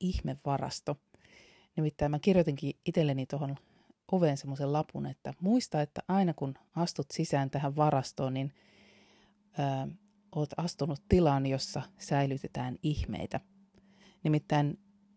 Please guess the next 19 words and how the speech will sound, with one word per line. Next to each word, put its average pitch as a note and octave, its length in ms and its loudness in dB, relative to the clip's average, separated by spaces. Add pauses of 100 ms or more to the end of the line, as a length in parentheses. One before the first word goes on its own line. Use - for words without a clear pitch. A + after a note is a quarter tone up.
(180)
mä C#3+ 300 2 (260)
istun F3+ 280 -2
tällä E3 220 6
hetkellä C#3+ 580 2 (380)
mun C#3+ 320 -4 (280)
runokirjojen C#3+ 960 6 (200)
ja D3 120 -4 (120)
kalenterien C#3+ 760 2 (100)
ympäröimänä C3+ 680 -2 (420)
tässä C#3 280 -6
varastossa. C#3+ 680 -2 (640)
Ja C#3 60 0
mä C#3 80 4
hommasin C#3 440 2
tänne C#3+ 260 0
yhden C#3 180 -2
tämmösen C#3+ 400 -4 (600)
meidän C#3+ 260 0
ylimääräisen D3 560 2